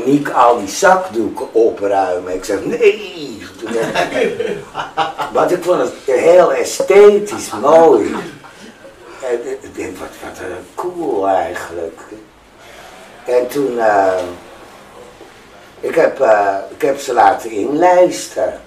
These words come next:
Dus ik naar de lijstenmaker, ik zei, "Maak je geen zorgen, ik plak ze wel op." Weet, ik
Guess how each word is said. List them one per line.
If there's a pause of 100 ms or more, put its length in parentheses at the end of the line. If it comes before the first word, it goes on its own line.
(720)
Dus
ik
naar
de
lijstenmaker,
ik
zei,
"Maak
je
geen
zorgen,
ik
plak
ze
wel
op."
Weet,
ik